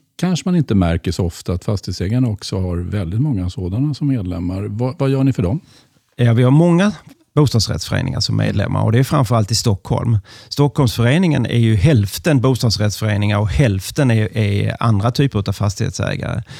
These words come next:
Speaker 2: Och därför har vi ju också en väl fungerande organisation för att ta hand om bostadsrättsfrågor, bland annat ett helt förvaltningsbolag här i Stockholm som jobbar med att förvalta bostadsrättsföreningar,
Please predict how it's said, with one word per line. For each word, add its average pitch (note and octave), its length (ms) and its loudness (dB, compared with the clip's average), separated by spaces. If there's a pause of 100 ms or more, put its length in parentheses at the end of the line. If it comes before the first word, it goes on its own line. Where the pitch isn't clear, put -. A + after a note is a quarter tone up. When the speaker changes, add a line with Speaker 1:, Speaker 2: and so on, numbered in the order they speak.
(140)
Speaker 2:
Och - 260 0
därför A2 320 2
har E3 240 2
vi B2+ 80 2
ju F#3+ 60 6
också A#2 260 2
en G#2+ 140 2
väl G#2+ 280 2
fungerande A2+ 580 0
organisation G#2 680 0
för G#2 120 -4
att G2+ 80 -2
ta G#2+ 80 0
hand G#2 280 2
om G#2 240 -2
bostadsrättsfrågor, G#2+ 1000 -2
bland G#2+ 260 0
annat G#2 300 0
ett G#2 140 -4
helt B2 240 0
förvaltningsbolag G#2 1000 -2
här G#2+ 180 0
i G#2 40 -2
Stockholm G#2 380 -4
som G#2 160 -2
jobbar G2+ 280 0
med G2 120 -2
att G2+ 80 -8
förvalta A2 480 -4
bostadsrättsföreningar, G#2+ 1040 -4